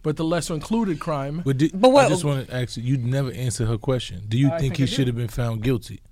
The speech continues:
Speaker 1: I think I
Speaker 2: Oh.
Speaker 1: did answer that question.
Speaker 2: I never heard you say that. She asked you a question and you told would support it. Do
Speaker 1: Of
Speaker 2: you think he should
Speaker 3: Well,
Speaker 2: have
Speaker 3: he
Speaker 2: been
Speaker 3: said,
Speaker 2: found
Speaker 3: like, a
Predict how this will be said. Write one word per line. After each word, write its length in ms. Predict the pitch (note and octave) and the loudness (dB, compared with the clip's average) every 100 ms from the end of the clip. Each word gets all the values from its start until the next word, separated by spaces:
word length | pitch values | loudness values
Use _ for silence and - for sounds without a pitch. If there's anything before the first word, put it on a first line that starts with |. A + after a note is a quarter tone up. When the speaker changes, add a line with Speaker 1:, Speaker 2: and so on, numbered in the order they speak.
| - - - | -20 -20 -10
Speaker 1:
I 140 | D#3 | -8
think 320 | D#3 - F3+ | -8 -6 2
I 120 | C3+ B2+ | 4 4
Speaker 2:
Oh. 60 | |
Speaker 1:
did 140 | G#3+ G3+ | 2 -2
answer 240 | F3+ F3 | -4 -8
that 100 | D#3 | -12
question. 360 | E3+ C#3+ - C3 | -10 -12 -14 -6
Speaker 2:
I 100 | B2+ | -4
never 280 | D3+ D#3 C#3+ | -4 -6 -6
heard 240 | F3 G3+ | -6 -4
you 100 | D#3 | -4
say 220 | - A#3 | -4 -6
that. 160 | A#2+ G2 | -4 -2
She 200 | C3+ C3+ | -2 0
asked 280 | A#2+ B2+ C#3+ | -2 -2 -4
you 80 | |
a 20 | C3+ | -2
question 380 | C#3 C3 C3 | -2 -2 -2
and 80 | A#2+ | -2
you 100 | B2+ | -4
told 380 | C3 B2+ B2+ A#2 | -2 -2 -2 -2
would 180 | A#2 A#2 | -4 -6
support 500 | - A#2+ - D3+ A#2 | -6 -8 -4 -4 -4
it. 160 | G2 | -4
Do 100 | G2+ | 2
Speaker 1:
Of 60 | E3+ | 2
Speaker 2:
you 120 | E3+ | 2
think 240 | - D#3+ C3+ | -2 -4 -2
he 80 | |
should 160 | C3+ - | -2 4
Speaker 3:
Well, 80 | G#3+ | 6
Speaker 2:
have 60 | |
Speaker 3:
he 40 | A#3 | 6
Speaker 2:
been 60 | B2+ | 4
Speaker 3:
said, 80 | |
Speaker 2:
found 80 | - | 4
Speaker 3:
like, 120 | |
a 20 | A3+ | 4